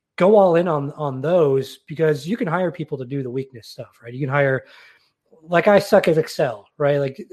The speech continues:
I hire people to do Excel spreadsheets. I don't need to worry about that, right? I'm good at whatever. So I focus on that. And so I realized that I was good at interviewing people and just talking to people. And even though I'm an introvert, I, I'm good at,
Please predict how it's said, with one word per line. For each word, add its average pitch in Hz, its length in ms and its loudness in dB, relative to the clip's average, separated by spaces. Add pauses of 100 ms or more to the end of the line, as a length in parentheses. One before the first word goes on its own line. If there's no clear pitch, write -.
(140)
I 208 100 -2
hire 196 260 4
people 180 240 0
to 143 80 0
do 151 140 2
Excel 139 280 0
spreadsheets. 151 380 -10
I 196 40 0
don't 208 180 0
need 160 120 -2
to 156 60 0
worry 185 240 6
about 127 240 -2
that, - 160 -20
right? 139 140 -8
I'm 156 140 -2
good 170 160 2
at 156 240 4
whatever. 151 480 -2
So 120 300 -16 (320)
I 131 60 -4
focus 147 320 -2
on 127 120 -6
that. 135 220 -6
And 147 80 -12
so 170 360 4 (680)
I 233 80 -2
realized 240 420 6
that 185 80 2
I 185 80 4
was 180 160 0
good 175 320 -2
at 147 440 -6 (320)
interviewing 180 480 -2
people 170 420 0
and 151 80 0
just 143 140 -8
talking 160 380 -2
to 156 60 -4
people. 147 580 0
And 139 120 -2
even 196 200 0
though 180 100 4
I'm 160 100 0
an 180 80 -6
introvert, 151 560 0
I, 147 100 2
I'm 143 200 -8
good 160 200 2
at, 147 320 4